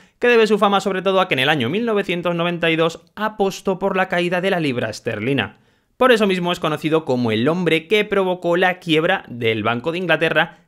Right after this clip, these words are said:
nada más y nada menos. O sea, un tío muy bueno y muy famoso. Pues George Soros ha triplicado, ni más ni menos que su inversión en Tesla. Esto quiere decir que George Soros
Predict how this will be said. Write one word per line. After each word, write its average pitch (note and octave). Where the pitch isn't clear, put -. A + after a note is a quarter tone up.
nada G#3
más B2
y E3+
nada A#2
menos. A#2
O B2+
sea, B2
un G3
tío G#3+
muy D3
bueno G#3
y B3
muy C3
famoso. F#2
Pues D#3
George B3+
Soros G3+
ha F#3+
triplicado, F#3+
ni B3
más A3
ni G#3+
menos G#3
que G#3
su G#3
inversión F3
en G#2
Tesla. A2+
Esto B3+
quiere F#3+
decir F#3+
que A#2
George C#3+
Soros E3+